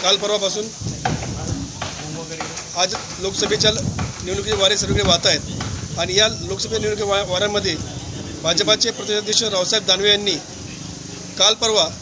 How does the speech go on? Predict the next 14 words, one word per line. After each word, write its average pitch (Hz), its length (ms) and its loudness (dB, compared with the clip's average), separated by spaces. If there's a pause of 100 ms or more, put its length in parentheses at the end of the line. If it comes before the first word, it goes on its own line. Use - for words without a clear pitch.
(140)
त्यांच्या 190 260 4
राजकीय 208 320 4
प्रतिस्पर्धे-, 226 420 -2
स्पर्धेला 226 440 2
एक 220 140 2 (1000)
टोमणा 214 220 2
मारण्यासाठी 226 560 0
त्यांनी 226 300 -4 (520)
दशनाम 220 340 0
गोसावी 214 360 0
समाजाच्या 196 420 0
नावाचा 208 340 2
उल्लेख 208 360 0 (100)
करून 190 200 -2